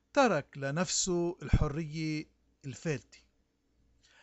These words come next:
عاش حياة الطيش، بدد ماله وأنفق كل اللي كان عنده وما عاد عنده شيء. وبهالوقت هيدا صار في مجاعة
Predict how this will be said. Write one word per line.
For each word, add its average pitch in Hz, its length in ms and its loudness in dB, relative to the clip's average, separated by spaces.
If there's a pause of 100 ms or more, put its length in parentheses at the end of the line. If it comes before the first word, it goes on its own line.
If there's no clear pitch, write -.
(140)
عاش 135 680 -2
حياة 131 520 -4
الطيش، 190 920 0
بدد 123 580 -2
ماله 170 540 -2 (840)
وأنفق 147 640 -4 (100)
كل 220 200 -2
اللي 139 200 -6
كان 135 280 -6
عنده 160 560 -6 (640)
وما 156 160 -2
عاد 151 240 -4
عنده 135 280 -8
شيء. 131 380 -12
وبهالوقت 131 680 -4
هيدا 190 360 2
صار 170 280 0
في 165 180 -6
مجاعة 151 720 -2